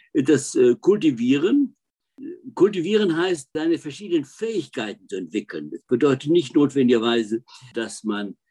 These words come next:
Kultur im Sinne eines Gegensatzes zur Zivilisation entwickelt. Kultivieren heißt einfach, die möglichen Talente und Fähigkeiten, die der Mensch hat, zu entwickeln, damit er für möglichst viele Dinge im Leben gewappnet ist,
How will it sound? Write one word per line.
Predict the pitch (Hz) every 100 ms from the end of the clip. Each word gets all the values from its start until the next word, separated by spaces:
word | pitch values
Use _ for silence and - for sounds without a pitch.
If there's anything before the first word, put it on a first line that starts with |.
| _
Kultur | - 113 104 135 139
im | 110
Sinne | 123 120 104 _ _ -
eines | 107 -
Gegensatzes | - 143 135 123 - 107 - _ -
zur | 117 - _ _
Zivilisation | 120 107 98 92 - 247
entwickelt. | - - 95 73 _ _ _ _ _ -
Kultivieren | 131 135 151 214 175 170
heißt | 180 156 -
einfach, | 170 165 131 _ _ _
die | 180
möglichen | 156 151 185 220 214 156 170
Talente | - 147 175 160
und | 139
Fähigkeiten, | - 160 135 139 135 131
die | 120
der | 117
Mensch | 113 113
hat, | 113 - _ _
zu | -
entwickeln, | 107 104 156 - 196 185 _ _
damit | - 135 196
er | 180
für | 135 147
möglichst | 156 190 151 -
viele | - - 208 214 175
Dinge | 165 170
im | 156 131
Leben | 131 135 117 - _ -
gewappnet | 104 98 - -
ist, | 110 117 -